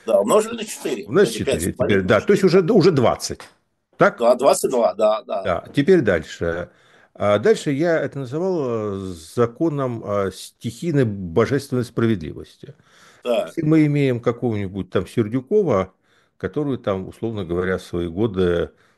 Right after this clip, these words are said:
Speaker 2: ну, зарабатывал огромное количество денег. У него скапливается огромное количество денежных знаков, и он богатеет. Но на одного Сердюкова работает, э, условно, неучтенная,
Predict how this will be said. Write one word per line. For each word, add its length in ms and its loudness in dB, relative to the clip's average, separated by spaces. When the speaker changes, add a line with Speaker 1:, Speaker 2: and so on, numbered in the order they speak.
Speaker 2:
ну, 400 -8
зарабатывал 540 0
огромное 380 -4
количество 480 -8
денег. 320 -18
У 60 -4
него 140 2
скапливается 540 -2
огромное 280 -4
количество 420 -8
денежных 460 -4
знаков, 420 -4
и 80 -12
он 220 -4
богатеет. 500 -8
Но 200 0
на 140 2
одного 240 0
Сердюкова 680 0
работает, 720 -4
э, 320 -2
условно, 280 -6
неучтенная, 920 -4